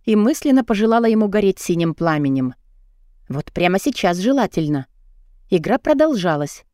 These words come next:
а я продолжала терпеть поражение за поражением. Раздражалась, злилась, несмотря на попытки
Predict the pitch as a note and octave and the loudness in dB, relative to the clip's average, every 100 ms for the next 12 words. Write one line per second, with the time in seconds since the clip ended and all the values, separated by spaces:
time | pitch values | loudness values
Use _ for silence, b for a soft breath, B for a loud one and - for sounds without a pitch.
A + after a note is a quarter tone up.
0 | _ _ _ _ F#3 F3+ A3+ B3 F3+ E3 | _ _ _ _ -4 0 0 0 0 2
1 | E3 E3 F3 E3+ G3 F#3+ A3 A3 G3+ G3+ | 2 2 0 2 0 0 -2 0 0 0
2 | F#3+ A#3+ A#3 G#3 G#3+ A#3 B3+ A3 F3+ D#3 | 2 2 2 0 0 0 0 0 0 0
3 | D3 C#3+ - _ _ _ _ - D#3+ D3 | 0 -4 -8 _ _ _ _ -6 -4 -2
4 | D3+ C3 F3+ G3 E3 - D#3 E3+ A#3+ C#4 | -4 0 0 0 -2 -6 -2 0 2 2
5 | G3 - F3+ - F#3+ G3 G3+ G3 G3 A#3 | 0 0 -4 0 -2 2 0 2 0 0
6 | A3+ - | -2 0